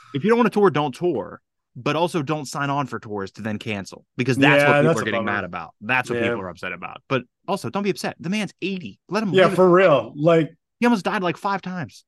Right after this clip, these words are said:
Speaker 2: For real. <laughs>
Speaker 1: The man snorted
Speaker 2: For real.
Speaker 1: ants. Or
Speaker 2: Yeah.
Speaker 1: was that, was that Mötley Crüe?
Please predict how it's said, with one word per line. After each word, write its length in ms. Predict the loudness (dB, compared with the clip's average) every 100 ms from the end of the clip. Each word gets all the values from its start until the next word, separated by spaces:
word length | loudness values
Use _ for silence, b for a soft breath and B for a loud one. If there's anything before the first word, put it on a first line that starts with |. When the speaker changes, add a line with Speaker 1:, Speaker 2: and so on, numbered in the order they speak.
| -18 -16
Speaker 2:
For 300 | -8 -4 -2
real. 320 | 0 -2 -4 -10 -20
<laughs> 200 | -20 -2
Speaker 1:
The 640 | 0 2 -2 -4 -20 -8 -2
man 160 | -2
snorted 420 | 0 2 4 4
Speaker 2:
For 60 | 4
real. 220 | 4 4
Speaker 1:
ants. 200 | 0 -4 -8 b b
Or 60 | 4
Speaker 2:
Yeah. 80 | 6
Speaker 1:
was 80 | 8
that, 260 | 6 4
was 120 | -2 -6
that 80 | 0
Mötley 240 | 0 0
Crüe? 200 | -6